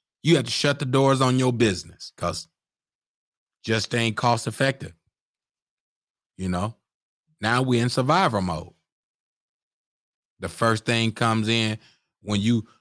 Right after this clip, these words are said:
uh, get in survival mode is adr-, adrenaline kicks in and takes over. But we can't walk in adrenaline. We gotta walk in faith and trust and believe God. We can't, uh,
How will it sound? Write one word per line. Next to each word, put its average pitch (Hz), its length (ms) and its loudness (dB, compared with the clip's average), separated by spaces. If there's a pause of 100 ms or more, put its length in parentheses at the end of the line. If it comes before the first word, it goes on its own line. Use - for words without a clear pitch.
uh, 85 400 0
get 110 300 2
in 110 80 2
survival 110 500 2
mode 92 300 2
is 87 180 -8
adr-, 87 240 -8
adrenaline 104 800 0 (440)
kicks - 320 -4
in 92 280 -2 (320)
and 87 160 -10
takes 110 320 -4
over. 82 260 -4 (1700)
But 113 100 -2
we 151 160 4
can't 180 300 -2
walk 208 320 4
in 165 80 2
adrenaline. 127 640 2
We 214 140 2
gotta 160 180 0
walk 139 260 2
in 127 140 0
faith 190 380 0
and 107 120 -2
trust 165 540 0
and 127 240 0
believe 123 440 2
God. 98 360 0 (1900)
We 110 160 0
can't, 120 360 0
uh, 95 340 2